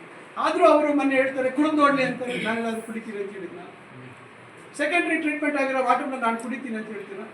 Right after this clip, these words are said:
ಅಲ್ಲಿ ಗೊತ್ತಾಗುತ್ತೆ ಅವ್ರಿಗೆ ಎಷ್ಟು ಮೆದುಳು, ಅವರಿಗೆ ಪಕ್ವತೆ ಆಗಿದೆ, ಮೆದುಳು ಎಷ್ಟು ಅವರಿಗೆ ಡೆವಲಪ್ ಆಗಿದೆ,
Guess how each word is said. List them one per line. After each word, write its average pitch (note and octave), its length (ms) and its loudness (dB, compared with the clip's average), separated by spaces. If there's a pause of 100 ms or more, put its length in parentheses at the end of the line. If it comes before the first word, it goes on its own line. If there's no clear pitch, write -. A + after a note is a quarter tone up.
ಅಲ್ಲಿ D4+ 200 -6
ಗೊತ್ತಾಗುತ್ತೆ C4 480 -4
ಅವ್ರಿಗೆ G#3 240 -4
ಎಷ್ಟು A3+ 480 -8 (300)
ಮೆದುಳು, C4+ 280 0
ಅವರಿಗೆ A3 260 2
ಪಕ್ವತೆ A#3 440 -4
ಆಗಿದೆ, F#3 400 -2
ಮೆದುಳು G3+ 420 -8
ಎಷ್ಟು G#3+ 220 -8
ಅವರಿಗೆ F#3 220 -8
ಡೆವಲಪ್ F#3+ 360 -6
ಆಗಿದೆ, E3+ 440 -6